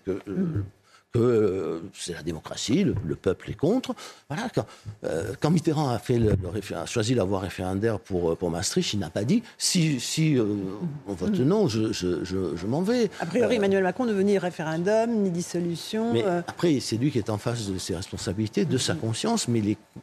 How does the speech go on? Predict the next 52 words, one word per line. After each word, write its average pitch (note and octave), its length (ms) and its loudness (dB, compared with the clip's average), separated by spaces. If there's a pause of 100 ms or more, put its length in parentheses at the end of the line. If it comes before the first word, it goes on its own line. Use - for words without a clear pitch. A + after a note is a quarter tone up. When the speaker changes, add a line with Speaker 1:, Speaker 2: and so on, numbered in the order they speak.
(160)
Speaker 1:
il A2+ 100 2
est, G#2 140 2 (220)
faut, - 120 -10 (160)
faut - 160 -6
bien D3+ 180 2
comprendre C#3 460 0
que A2 80 0
si - 300 2
le E3+ 80 2
pouvoir C3 560 0 (220)
perd G3+ 180 0
sa - 160 2
légitimité B2+ 800 0 (300)
aux G#2 60 4
yeux, F#2+ 300 2
aux G2+ 60 0
yeux F#2+ 300 0
des F2 160 2
gens, F3 260 2 (160)
s'il A2+ 240 0
perd F#3 300 -2
son B2+ 180 2
autorité, G2+ 580 0 (360)
alors C#3+ 260 2
la A#2 100 2
société - 460 -2
va D3 140 0
partir - 440 -4
à G#2+ 60 -2
volo. F#3+ 400 0 (140)
Voilà, D#3+ 200 -2
et, G#2 160 2
et G#2+ 140 0
les G#2 80 0
quatre - 300 -2
ans F3+ 80 2
vont G#2 160 2
être G#2 100 -6 (140)
très - 220 -8
compliqués. G#3+ 500 -4 (100)
Speaker 2:
Mhm. F3 80 0 (220)
Speaker 1:
Moi, B2+ 120 0
je A#2 120 0
me G#2+ 100 2
souviens G2+ 300 0
de G#2 60 0
quatre-vingt-seize, B2 840 -2
tout - 80 -8
le A2 80 0
monde G#2 160 0
a G#2 40 0
oublié. G#2 460 2